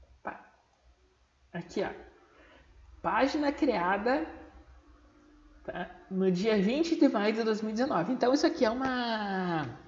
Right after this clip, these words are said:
é, é, é, isso aqui não é uma, um fenômeno recente, tá? Ali, vamos pro, vamos pro comentários, ó. A Cíntia dizendo, a, a mesma piada, eles usam esses artifícios pra não chamar atenção na política. Não, isso aí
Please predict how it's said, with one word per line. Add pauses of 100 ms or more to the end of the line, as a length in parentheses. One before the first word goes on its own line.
(1500)
é,
é,
é,
isso
aqui
não
é
uma,
um
fenômeno
recente,
tá? (500)
Ali,
vamos
pro,
vamos
pro
comentários,
ó.
A
Cíntia
dizendo, (480)
a,
a
mesma
piada,
eles
usam
esses
artifícios
pra
não
chamar
atenção
na
política.
Não,
isso
aí